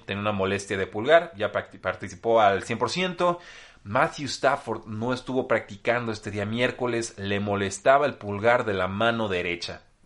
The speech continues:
obviamente la mano con la que lanza. Tenemos que monitorear su estatus. Si tenemos una alternativa, yo recomiendo jugarla. O sea, si tenemos un Matt Ryan, quizás un Carson Wentz,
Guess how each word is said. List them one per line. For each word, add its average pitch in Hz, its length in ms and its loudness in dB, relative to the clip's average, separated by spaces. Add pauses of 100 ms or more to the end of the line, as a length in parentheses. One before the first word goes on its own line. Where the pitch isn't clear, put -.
obviamente 98 480 -2
la 85 100 2
mano 92 280 -2
con 90 160 -6
la 87 140 -4
que 90 80 -10
lanza. 101 500 0 (540)
Tenemos 110 220 0
que - 80 -6
monitorear 104 460 0
su - 80 -8
estatus. 113 540 2
Si 101 160 -8
tenemos 107 340 -2
una 117 100 0
alternativa, 104 640 0
yo 104 160 -2
recomiendo 98 540 -4
jugarla. 117 640 2
O - 20 -20
sea, 92 140 -14
si 98 100 -14
tenemos 95 300 -6
un 98 80 -6
Matt 90 200 -2
Ryan, 113 600 2 (400)
quizás 113 340 2
un 110 120 -6
Carson 98 500 -4
Wentz, 113 760 0